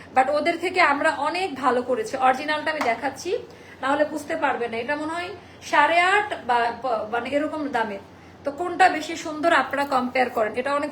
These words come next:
ফুলে থাকবে। আর আমার ওড়নাটা হচ্ছে এইটা, আমার ওড়নার মেটেরিয়াল কোয়ালিটিটা দেখেন, আর পাকিস্তানিটার ওড়নার মেটেরিয়ালটা দেখেন।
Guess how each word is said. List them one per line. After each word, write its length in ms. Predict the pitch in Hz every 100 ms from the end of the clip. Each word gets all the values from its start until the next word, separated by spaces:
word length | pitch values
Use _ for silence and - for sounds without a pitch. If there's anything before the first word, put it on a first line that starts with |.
| -
ফুলে 180 | 208
থাকবে। 420 | - 262 - 202 196 - - - - -
আর 100 | 240
আমার 300 | 254 277 320
ওড়নাটা 400 | 320 311 320 320
হচ্ছে 260 | 339 339 339
এইটা, 240 | 254 254
আমার 340 | 240 247 294 311
ওড়নার 280 | 311 320 320
মেটেরিয়াল 500 | 277 302 311 330 330
কোয়ালিটিটা 600 | 320 294 294 302 320 302
দেখেন, 380 | 254 254 359 440 - - - -
আর 180 | - 247 -
পাকিস্তানিটার 760 | 311 370 - 381 359 359 349
ওড়নার 380 | 294 285 302 302
মেটেরিয়ালটা 540 | 262 285 277 262 269
দেখেন। 340 | 254 220 247